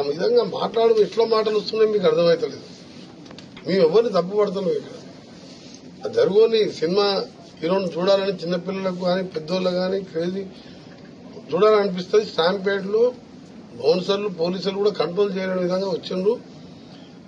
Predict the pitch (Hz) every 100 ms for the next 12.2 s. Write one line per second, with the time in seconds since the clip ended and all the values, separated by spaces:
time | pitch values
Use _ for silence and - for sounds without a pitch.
0 | - - 180 202 208 202 180 180 190 190
1 | 190 180 175 202 190 180 180 175 - -
2 | - - - - - - 165 185 180 190
3 | 185 175 - 175 151 156 185 190 - 170
4 | 175 180 180 180 147 165 170 175 170 151
5 | 151 165 165 160 156 160 185 - - -
6 | - - 113 147 175 170 170 175 175 -
7 | 139 - 175 170 147 - 127 151 170 165
8 | 170 165 160 143 143 165 170 180 - -
9 | - - - - - - - - 151 165
10 | 180 214 - - - - - - - -
11 | - - 160 190 180 170 196 202 196 175
12 | 160 165